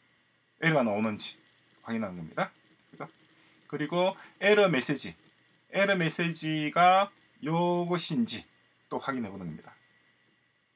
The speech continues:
그죠? 에러 메시지, 에러 메시지로 확인하는 기능이고, 그죠? 그리고 얘는 뭐예요? 얘는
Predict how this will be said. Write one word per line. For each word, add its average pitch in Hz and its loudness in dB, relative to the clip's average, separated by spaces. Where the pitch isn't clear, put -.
그죠? - -12
에러 127 0
메시지, 113 -8
에러 180 0
메시지로 143 -2
확인하는 135 -4
기능이고, 95 -14
그죠? - -18
그리고 180 0
얘는 196 2
뭐예요? 127 -2
얘는 180 2